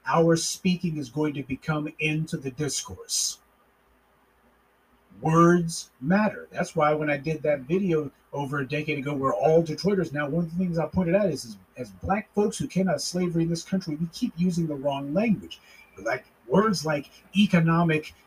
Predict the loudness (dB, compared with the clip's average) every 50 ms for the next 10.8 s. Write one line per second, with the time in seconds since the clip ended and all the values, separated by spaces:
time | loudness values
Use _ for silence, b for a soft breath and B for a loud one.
0 | b _ 0 2 2 2 2 -4 -4 -2 0 0 0 0 2 2 2 4 4 4
1 | 4 4 4 4 4 4 2 0 0 0 -2 -2 -4 -10 _ _ _ _ _ _
2 | _ _ _ _ _ _ _ _ _ _ _ _ _ _ _ _ _ _ _ -2
3 | -2 -2 -2 -4 -4 -4 -4 -4 0 2 2 2 2 -2 -10 -20 -20 _ _ _
4 | _ _ _ _ _ _ _ _ _ _ _ _ _ _ _ _ _ _ _ _
5 | _ _ _ _ _ _ _ _ _ _ _ _ _ _ _ _ _ _ _ _
6 | _ _ _ -6 -2 0 2 2 2 4 6 6 6 6 6 6 6 4 4 2
7 | 2 4 6 6 6 4 2 0 -2 -6 -4 -4 -4 -2 -4 -4 -2 -2 0 0
8 | 0 0 -2 0 0 0 0 2 4 4 4 4 2 -2 -10 -10 -8 -2 2 4
9 | 4 4 4 2 0 -6 -12 -14 -10 -6 -4 -2 0 0 -2 0 2 2 2 2
10 | 2 -2 -4 -6 -8 -8 -8 -8 -8 -8 -8 -8 -6 -4 -6 -4